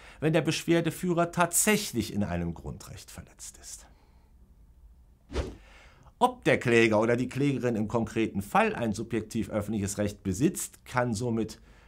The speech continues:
wahlweise an zwei verschiedenen Stellen erörtert werden. Wenn sie dies bereits bei der Klagebefugnis in der Zulässigkeit tun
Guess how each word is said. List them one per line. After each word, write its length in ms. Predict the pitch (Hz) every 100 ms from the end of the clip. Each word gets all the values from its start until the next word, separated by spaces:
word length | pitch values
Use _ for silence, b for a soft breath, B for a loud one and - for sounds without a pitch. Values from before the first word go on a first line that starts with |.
| b
wahlweise 960 | 78 104 139 202 196 135 82 90 87 -
an 140 | 80
zwei 500 | - - 92 123 196
verschiedenen 720 | 202 175 - 139 143 143 143
Stellen 440 | 139 107 95 87 64
erörtert 580 | - - - - - -
werden. 120 | - - _ - _ - - B B B B B
Wenn 220 | 107 143
sie 100 | 135
dies 240 | 117 135 -
bereits 320 | 104 104 -
bei 100 | 95
der 140 | 90
Klagebefugnis 1200 | - - 139 196 240 175 101 98 - 101 92 98
in 140 | 98 98
der 160 | 95
Zulässigkeit 1000 | - 220 247 170 - - - 76 76 -
tun 400 | - 87 147